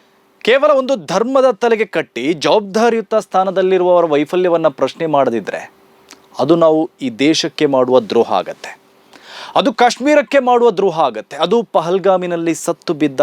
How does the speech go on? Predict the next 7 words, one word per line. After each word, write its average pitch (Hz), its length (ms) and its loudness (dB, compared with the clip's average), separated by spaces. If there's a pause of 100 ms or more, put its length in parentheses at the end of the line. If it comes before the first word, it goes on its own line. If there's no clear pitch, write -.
(260)
ಅಮಾಯಕ 139 580 -2
ಭಾರತೀಯರ 123 840 -4
ಶವಗಳಿಗೆ 120 680 -2
ಮಾಡುವ 107 380 0
ದ್ರೋಹ 98 380 -8
ಆಗತ್ತೆ. 87 500 -6 (600)
ಹಾಗಾಗಿ 143 540 -2